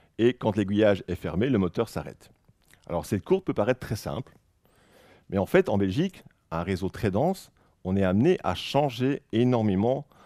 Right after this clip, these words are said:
euh, les positions des aiguillages. Donc finalement, on obtient énormément de courbes par jour. Déjà, c'est un premier problème lié au big data.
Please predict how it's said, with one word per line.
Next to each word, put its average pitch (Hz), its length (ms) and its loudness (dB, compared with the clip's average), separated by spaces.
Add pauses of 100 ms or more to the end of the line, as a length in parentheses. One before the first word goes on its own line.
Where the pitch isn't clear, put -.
(240)
euh, 85 680 0
les 104 180 4
positions 113 460 -2
des 104 180 0
aiguillages. 80 460 -6 (220)
Donc 87 180 -6
finalement, 127 640 2
on 101 100 0
obtient 160 480 0 (640)
énormément 151 840 6
de 101 80 0
courbes 170 400 0
par 107 220 -2
jour. - 320 -12 (1500)
Déjà, 98 200 0
c'est - 120 -4
un 85 80 0
premier 98 200 -2
problème 85 320 -4 (340)
lié 82 160 -4
au 92 80 0
big 90 140 -6
data. 80 320 -6